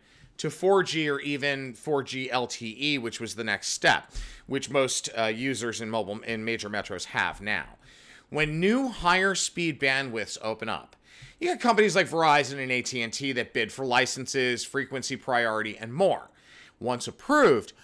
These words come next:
those providers then upgrade their respective towers with the appropriate equipment to accommodate the new bandwidth. But during the four G rollout, as an example, there were a lot of hiccups. And you had heavy call drop-offs, you had data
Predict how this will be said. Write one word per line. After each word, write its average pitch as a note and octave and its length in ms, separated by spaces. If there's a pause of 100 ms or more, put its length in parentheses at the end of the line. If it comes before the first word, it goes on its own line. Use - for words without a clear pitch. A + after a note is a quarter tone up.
(180)
those D3 220
providers C#3+ 560
then B2+ 120
upgrade B2+ 340
their A2 100
respective G#2 480
towers D#3 500
with A2 120
the A2+ 80
appropriate G#2 460
equipment D#3+ 460 (240)
to G3 140
accommodate A2+ 540
the A#2 60
new C#3 100
bandwidth. G3+ 720 (540)
But D#3 300 (120)
during G#3 220
the C#4+ 60
four C#4 240
G G3 180
rollout, D#3+ 480
as A2+ 160
an A#2+ 60
example, A2 400
there B2 100
were C#3+ 100
a A2+ 80
lot G#2+ 600
of G2+ 80
hiccups. G2+ 500 (520)
And D3+ 460
you G#3 100
had F#3+ 140
heavy C3 280
call C#3+ 360
drop-offs, C3 840
you G#2 100
had G2 220
data C3 500